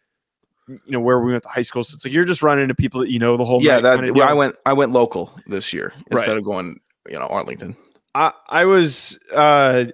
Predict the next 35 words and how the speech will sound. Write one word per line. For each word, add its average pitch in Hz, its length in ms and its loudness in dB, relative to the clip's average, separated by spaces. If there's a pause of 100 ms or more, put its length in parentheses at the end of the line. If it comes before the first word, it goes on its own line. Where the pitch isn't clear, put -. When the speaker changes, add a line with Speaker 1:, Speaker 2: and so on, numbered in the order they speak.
Speaker 1:
inebriated 170 680 4
enough 147 300 0
where 147 100 2
I 135 60 2
don't 165 220 2
remember 175 300 -2
the, 139 200 -4 (120)
the 135 100 -2
particular 208 420 -4
person 160 320 0
I 151 40 2
went 143 120 -2
to 143 60 -2
high 147 100 2
school 151 200 -2
with 127 120 0
who 131 140 -4
said 294 320 2
this 220 200 -4
to 147 120 0
me, 127 200 0
but, 143 400 0 (360)
uh, - 40 0
I 160 180 4
was 185 100 2
having 240 220 2
a 202 60 2
conversation 165 680 2
with 143 140 -2
somebody. 135 480 -2
It 143 80 2
was 147 200 0
not 160 180 4
a 147 60 0
very 143 220 2